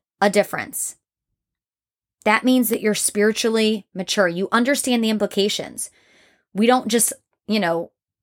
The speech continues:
we don't just think about the word. We live by the word and we become a doer of the word. And it blesses our spiritual life and it overflows into every single area of our life.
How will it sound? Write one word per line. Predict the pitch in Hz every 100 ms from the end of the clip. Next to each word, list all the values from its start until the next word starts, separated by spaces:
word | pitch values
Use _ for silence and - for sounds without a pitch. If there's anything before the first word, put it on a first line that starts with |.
| _ _ _ _
we | 196
don't | 226 247 240
just | 233 -
think | - 233 247
about | 254 240 240
the | 240
word. | 240 240 240 226 - _ _
We | - 226
live | 214 214 240
by | 247 240
the | 240
word | 240 240
and | 214
we | 190
become | 190 - 202
a | 185
doer | 170 190 180
of | 135 170
the | 175
word. | 110 80 58 - _ _ _ _
And | 202
it | 214 180
blesses | 196 202 - 233 226 -
our | 202
spiritual | 190 - 190 185 196
life | 180 175 180
and | 190
it | 202
overflows | 202 196 196 196 185
into | 185 185 175
every | 175 180
single | 190 175 165
area | 185 175 170 165 _ _ _ _
of | 196 196
our | 190
life. | 175 208 175 -